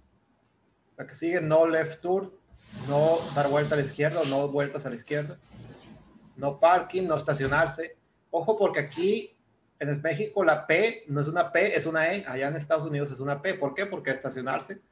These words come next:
comienza con P. De ahí viene la, la palabra completamente incorrecta que alguien adoptó, que es parquear. ¿Por qué? Porque viene de aquí. Igual que troque viene de truck, dompe viene de dump, este, ride viene de ride,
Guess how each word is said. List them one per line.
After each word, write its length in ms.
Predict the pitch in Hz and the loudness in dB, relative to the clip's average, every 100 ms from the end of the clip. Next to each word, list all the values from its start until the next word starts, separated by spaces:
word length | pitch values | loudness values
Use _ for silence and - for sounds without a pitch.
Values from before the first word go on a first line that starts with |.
| _ | _
comienza 340 | - 131 131 147 | -12 -10 -6 -4
con 200 | 143 135 | -4 -2
P. 320 | 170 190 - _ | -2 -4 -8 _
De 140 | 135 | 0
ahí 140 | 139 156 | 2 4
viene 240 | 156 170 | 2 2
la, 240 | 185 170 147 | 2 2 2
la 240 | 143 139 | 0 2
palabra 460 | 143 135 139 165 175 | 2 4 2 2 -2
completamente 580 | - 135 143 156 156 151 | -8 -6 -2 0 -2 -4
incorrecta 580 | 175 151 135 135 135 165 | -4 -2 0 0 -2 -4
que 80 | 143 | -2
alguien 180 | 143 | -2
adoptó, 340 | 143 123 - 143 | -2 -2 -4 -4
que 100 | 143 | -4
es 120 | - | -6
parquear. 720 | - 151 139 - 147 180 - _ _ _ _ _ _ _ _ _ _ _ | 2 2 2 2 2 2 -2 _ _ _ _ _ _ _ _ _ _ _
¿Por 160 | - 135 | -12 -8
qué? 140 | 185 | -6
Porque 260 | 202 165 139 | -6 -4 -2
viene 220 | 139 151 | -2 0
de 60 | 139 | 0
aquí. 280 | 127 - 147 | -2 -8 -6
Igual 260 | 131 143 | 0 0
que 100 | 165 | -2
troque 400 | 160 151 151 151 | -2 4 4 4
viene 220 | 147 135 135 | 0 0 -2
de 60 | |
truck, 420 | 135 151 165 165 - | -4 2 4 4 -2
dompe 360 | 139 139 143 | -2 -2 -2
viene 260 | 135 127 127 | -2 -2 -4
de 120 | 127 | -4
dump, 360 | 123 160 170 - _ _ _ _ _ - | -2 -2 -2 -10 _ _ _ _ _ -18
este, 600 | 117 - 127 123 120 117 - _ _ _ | -16 -10 -6 -4 -6 -8 -14 _ _ _
ride 340 | 139 147 147 | 0 0 0
viene 200 | 143 127 | -4 -2
de 120 | 131 135 | -4 0
ride, 340 | 143 165 165 | 0 0 -4